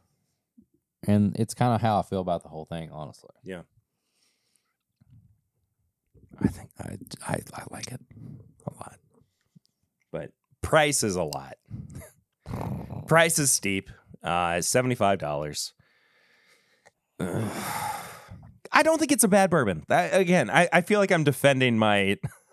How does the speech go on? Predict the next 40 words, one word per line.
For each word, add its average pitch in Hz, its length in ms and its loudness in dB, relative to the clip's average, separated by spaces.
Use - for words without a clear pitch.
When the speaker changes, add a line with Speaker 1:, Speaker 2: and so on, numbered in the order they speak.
Speaker 2:
<laughs> - 500 -18
I'm 185 140 6
defending 196 520 4
my 165 140 6
opinions 135 560 2
to 143 140 0
myself 104 540 2
more 117 200 2
than 107 180 -4
anything. 117 340 -6
Like, 120 160 -4
I'm 170 80 0
Speaker 1:
Yeah, 208 80 4
Speaker 2:
trying - 240 4
to 92 40 0
Speaker 1:
like, 101 220 4
you 120 60 2
don't 123 160 4
have 110 180 6
Speaker 2:
justify. 110 140 2
Speaker 1:
to 107 60 -2
justify 82 500 -4
anything 87 280 -8
to 82 60 -12
me. 104 300 -4
Speaker 2:
Yeah, 135 160 6
I 123 60 4
know. 107 180 4
I'm 107 120 2
justifying 110 500 2
it, 95 120 4
I 90 60 4
think, 117 180 0
a 98 40 4
little 101 260 2
bit 95 180 2
to 107 100 0
myself 82 580 0
as 78 180 -6
well. 78 340 -2